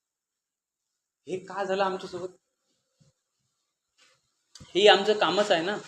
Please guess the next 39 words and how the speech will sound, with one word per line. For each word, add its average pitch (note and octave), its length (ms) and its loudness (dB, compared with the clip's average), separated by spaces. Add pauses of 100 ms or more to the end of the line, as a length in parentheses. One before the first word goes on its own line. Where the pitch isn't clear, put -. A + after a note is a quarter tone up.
(420)
हां, D#3+ 160 0 (120)
फक्त D3 260 -4
फरक G3+ 340 2
एवढा E3 260 2
आहे, D#3+ 140 2 (1200)
ते - 40 -16
काम, D#3+ 300 0
या E3 160 4
कामाचे F3 460 0
आम्ही E3+ 260 -4
सध्या E3+ 300 -6
पैसे F3+ 340 0
घेत D3 200 -8 (100)
नाही. - 120 -20 (1500)
ठीक G#3 120 -8
आहे, F#3 120 0 (680)
तर A3 140 0
फक्त A#3 160 -4
एवढंच A3 440 6
तुम्ही G#3+ 240 4
जर G3+ 200 6
तुमच्याकडे F#3+ 360 -2
नोट E3+ 200 -2
डाऊन F#3 220 4
असेल F3+ 300 -4
तर E3+ 40 -6
काम F3 340 0
म्हणजे F3 600 -6 (260)
एक G3 200 -12
पॉइंट F#3+ 280 -2
लिहा E3 200 -4
फक्त, C3 200 -12 (120)
काम, E3+ 320 0
फक्त - 260 -18 (100)
काम F#3+ 260 2
आणि G3 140 -4
दोन F3+ 320 -2
बाण E3 280 2
करा, F3 260 -2